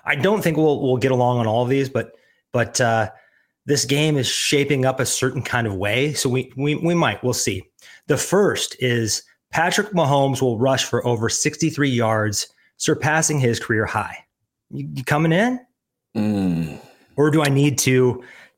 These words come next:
Speaker 1: to, uh, build my case a little bit better?
Speaker 2: Build your case a little bit. I, I,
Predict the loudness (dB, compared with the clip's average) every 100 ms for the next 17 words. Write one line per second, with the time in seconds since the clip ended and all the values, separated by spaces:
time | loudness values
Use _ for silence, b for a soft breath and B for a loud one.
0 | -8 -2 0 2 2 2 2 0 0 2
1 | 2 -2 -2 -2 0 0 -2 -4 -8 -10
2 | -8 -8 -8 -14 _ -8 0 2 2 2
3 | 0 2 4 4 0 0 0 0 2 2
4 | 4 2